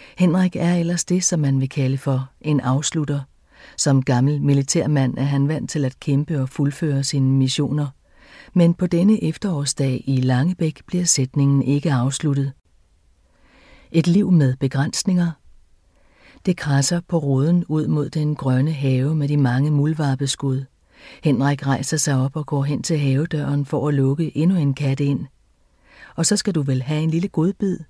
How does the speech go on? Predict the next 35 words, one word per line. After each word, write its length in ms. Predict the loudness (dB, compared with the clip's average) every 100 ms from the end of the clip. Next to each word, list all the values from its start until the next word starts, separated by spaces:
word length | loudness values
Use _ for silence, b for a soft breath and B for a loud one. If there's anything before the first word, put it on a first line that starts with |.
| -8
siger 300 | -2 0 0
han. 300 | 0 -4 -6 _ B B B B B
Katten 360 | -2 -2 0 -2
spangulerer 640 | -2 -2 -2 -2 -2 -2
tilfreds 500 | -2 -4 -2 -2 0
videre 460 | 0 2 2 0 2
ind 160 | 2
i 60 | 0
huset. 500 | -2 -4 -4 -6 -8 -12 -20 B B B B
Henrik 380 | 0 2 0 0
sætter 240 | 0 0
sig 200 | 0 0
tilbage 380 | -2 0 0 0
i 40 |
den 180 | 0 -2
bløde 300 | 0 0 0
lænestol. 680 | 0 0 0 -2 -2 -4 -4 -16 -20 -20 -20 _ B B B B
"Vi 100 | 6
havde 200 | 6 6
jo 100 | 4
besøg 400 | 2 2 2 0
af 200 | -2 -2
kommunens 460 | 0 2 2 2 2
seniorkonsulent 920 | 0 0 -2 0 -2 0 0 0 0
i 80 | -2
sommer," 380 | 2 2 2 -2 -6
begynder 320 | 0 0 2
han. 300 | 0 0 -2 -6 _ _ B B B B B B
Hun 120 | 0
fortalte, 460 | 2 0 0 0 -2
at 240 | -4 -4
der 60 | -2
er 280 | 0 0 -2
sådan 340 | -2 -4 0
en 240 | 2 2